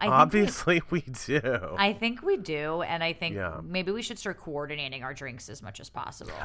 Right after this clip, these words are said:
Speaker 2: I know. It's so weird because I have so much alcohol now collected here at my <laughs> house that I'm just like, "Oh, I'll just, you know, open that or finish that." And yeah, maybe we should start doing that.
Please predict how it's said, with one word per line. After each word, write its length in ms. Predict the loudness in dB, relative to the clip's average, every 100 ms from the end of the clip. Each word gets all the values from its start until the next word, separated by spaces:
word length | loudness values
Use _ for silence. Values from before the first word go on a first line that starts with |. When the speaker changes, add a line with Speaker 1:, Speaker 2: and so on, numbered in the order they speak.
| 6
Speaker 2:
I 120 | 6
know. 220 | 10 8
It's 180 | 6 0
so 140 | 0 0
weird 340 | 2 2 2
because 300 | -2 -6 -2
I 120 | -2
have 340 | 0 2 2 2
so 200 | 0 2
much 160 | 0
alcohol 600 | 0 -2 -2 -2 2 2
now 260 | 4 4 4
collected 560 | 0 0 0 0 -4
here 180 | -2 2 6
at 40 |
my 160 | 8 8
<laughs> 80 |
house 460 | 10 10 12 10 6
that 240 | 4 6
I'm 180 | 6 2
just 220 | -2 -4
like, 240 | -2 -2 -4 -14 -16 -16 2 8
"Oh, 120 | 10
I'll 180 | 10 8
just, 300 | 6 2 2
you 60 | 4
know, 380 | 6 6 2 0
open 320 | 0 2 2 4
that 260 | 6 6
or 80 | 4
finish 380 | 2 -2 -2 0
that." 480 | 2 4 4 2 0
And 380 | -4 -4 -4 0
yeah, 140 | 0
maybe 220 | 2 0
we 120 | -2 -2
should 240 | -4 -2
start 180 | -4 -2
doing 140 | -2
that. 140 | -4